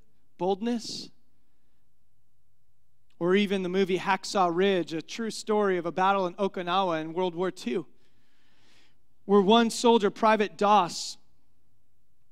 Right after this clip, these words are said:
who was a pacifist, but he wanted to do something for the war cause, but he said, "I'm not gonna fire a gun at anybody. I'm a pacifist.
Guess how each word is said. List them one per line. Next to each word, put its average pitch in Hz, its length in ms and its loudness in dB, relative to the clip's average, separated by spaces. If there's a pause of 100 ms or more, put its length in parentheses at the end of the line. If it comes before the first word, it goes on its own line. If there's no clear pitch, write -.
(140)
who 196 80 -2
was 214 120 4
a 214 40 2
pacifist, - 1000 -6 (760)
but 196 120 0
he 220 100 2
wanted 233 400 2
to 202 300 -2 (160)
do 240 180 6
something 254 580 0
for 220 200 0
the 208 100 4
war 214 280 4
cause, 190 360 0
but 190 260 -2 (540)
he 220 120 -2
said, 247 180 4
"I'm 226 120 4
not 269 200 4
gonna 262 160 2
fire 247 380 4
a 226 60 2
gun 233 360 4
at 202 120 0
anybody. 208 480 2
I'm 208 140 -2
a 240 60 0
pacifist. 254 800 0